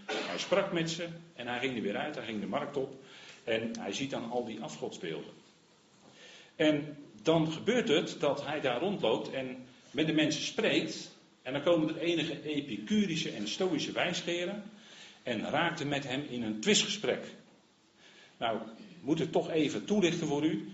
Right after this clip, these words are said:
Epicurus, dat was een filosoof. En heel kort gezegd, hij zocht, hij dacht na over het leven. En hij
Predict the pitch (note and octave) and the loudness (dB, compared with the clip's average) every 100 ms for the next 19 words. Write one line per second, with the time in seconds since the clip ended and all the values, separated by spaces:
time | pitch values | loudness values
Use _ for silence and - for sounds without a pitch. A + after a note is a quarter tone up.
0 | - D#3 D3+ - - F#3 F#3+ F#3+ G3+ - | 0 4 4 4 -2 0 4 6 4 2
1 | - C3+ C3 B2 A#2 - A2+ G#2 F#2+ - | 0 0 2 0 -2 -4 -4 -4 -4 -4
2 | B2 G2 D3 E3 F3+ - - - _ _ | -2 -2 0 0 -2 -8 -16 -20 _ _
3 | - - - - B2+ B2+ B2 A#2 - D#3+ | -20 -20 -20 -8 0 2 2 0 0 2
4 | F#3+ F3+ E3 - E3+ F#3+ - - - - | 4 4 2 0 2 0 -2 -10 -14 -20
5 | - _ _ B2 C#3 F3+ F#3+ - - - | -20 _ _ 0 4 6 4 2 -8 -14
6 | - - C3 B2+ B2+ D#3+ G3+ F#3+ F3+ C3+ | -18 -4 2 6 6 6 4 4 4 4
7 | F#2+ G#2 C3+ F#3 E3+ G#3 - - - - | 2 0 2 2 0 -6 -10 -18 -20 -20
8 | - C3 B2+ A#2 A#2 A2 G2+ | -6 -2 0 0 2 0 -2